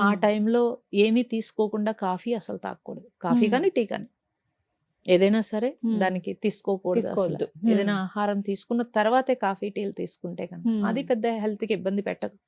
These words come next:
Speaker 2: మ్మ్.
Speaker 1: So, ఆహారము నియమము అని ఏమీ లేదు, కానీ మీరు మీ ఇంట్లో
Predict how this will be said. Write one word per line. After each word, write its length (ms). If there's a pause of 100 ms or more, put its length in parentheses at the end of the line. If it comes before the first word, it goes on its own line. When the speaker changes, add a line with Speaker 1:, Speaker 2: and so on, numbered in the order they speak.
(200)
Speaker 2:
మ్మ్. 360 (320)
Speaker 1:
So, 520
ఆహారము 840
నియమము 640
అని 160
ఏమీ 240
లేదు, 260
కానీ 400
మీరు 440
మీ 300
ఇంట్లో 380